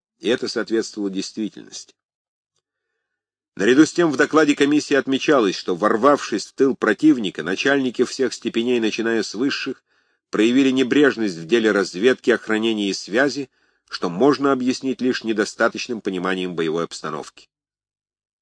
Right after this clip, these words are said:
Никто из трех начдивов не проявил свойственного кавалеристу хладнокровия, твердости воли. Остатки частей отвели в тыл на станцию Волноваха.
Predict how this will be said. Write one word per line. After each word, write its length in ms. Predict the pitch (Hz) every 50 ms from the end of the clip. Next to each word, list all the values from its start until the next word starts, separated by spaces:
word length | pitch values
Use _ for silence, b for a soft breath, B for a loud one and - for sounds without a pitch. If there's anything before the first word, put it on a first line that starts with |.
| - -
Никто 320 | 95 107 - - 120 117
из 160 | 110 101 - -
трех 260 | - 104 101 - -
начдивов 600 | 95 92 85 80 78 92 123 139 143 139 - -
не 100 | 101 90
проявил 440 | - - 95 95 95 104 117 110 95
свойственного 680 | - - 87 95 113 107 - - - 92 92 87 87 82
кавалеристу 580 | - 92 90 90 92 92 101 101 - - 82
хладнокровия, 840 | 78 - 87 85 78 - 76 73 - - - 110 131 131 123 127 131
твердости 640 | 131 _ - 78 80 95 95 90 90 85 - - -
воли. 340 | 82 67 73 71 67 62 - _ _ _ _ _ _ _ _ _ _ _ _ _ _ _ _ _ _ _ _ _ _ _ _ _ _ _ _ _ _ _ _ _ _ _ _ _ _ _ _ _ _ _ _ _ _ _ _ _ _ _ _ _ _ _ _ _ _ _ _ _ _ _ _ _ _ _ _ _ _ _ _ _ _ _ _ _ _ _ _ _
Остатки 480 | 101 104 - - 190 214 - - 208
частей 760 | - - 170 - - - 151 160 165 160 139 - - - - -
отвели 360 | - - - 98 113 131 139
в 100 | 123 -
тыл 220 | - - 139 143 131
на 120 | 113 104
станцию 600 | - - - 117 117 120 117 - - 120 110 104
Волноваха. 760 | 104 107 104 101 101 95 90 90 87 82 - - 82 73